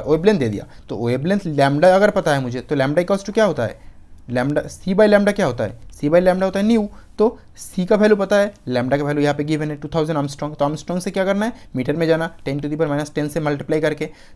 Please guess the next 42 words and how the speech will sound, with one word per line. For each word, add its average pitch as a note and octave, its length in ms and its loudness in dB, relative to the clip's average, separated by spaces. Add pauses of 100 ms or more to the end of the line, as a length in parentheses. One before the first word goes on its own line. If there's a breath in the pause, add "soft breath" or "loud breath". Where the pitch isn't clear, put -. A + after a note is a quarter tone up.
तो B3 140 6
हमें D#3+ 460 0
lambda D#3 720 2
का A3 80 4
जो A3 100 2
वैल्यू C#3+ 280 0
होंगे B2 240 -2
वो A#2+ 220 -2
भी E3+ 100 0
मिल F#3 180 0
चुके G3+ 200 -4
होंगे G3+ 300 -2 (160 loud breath)
और B2 60 -8
सी C3+ 180 -6
का D3 80 0
वैल्यू C#3+ 220 2
already C#3+ 220 -2
पता F3 140 0
है, F3+ 120 -2
three D#3 220 -4
into D#3 200 -6
ten C#3+ 180 -4
to D3 100 -6
the C#3+ 120 -6
power D3+ 160 -4
eight C#3+ 260 -4
meter D#3 180 -4
per F3+ 160 -2
second। G#3+ 220 -2 (400 loud breath)
उसके G#3 220 0
बाद B3 100 10
हमें B3+ 220 2 (140)
सिस्टम F3+ 340 -6
का G3 100 -2
जो, F3+ 160 -2
अ, C3 500 0
फ्रीक्वेंसी F3 460 -2
है C#3 60 0
वो D#3+ 140 2
हमें F#3 180 2
मिल F#3+ 180 0
जाएंगे। F3+ 300 -2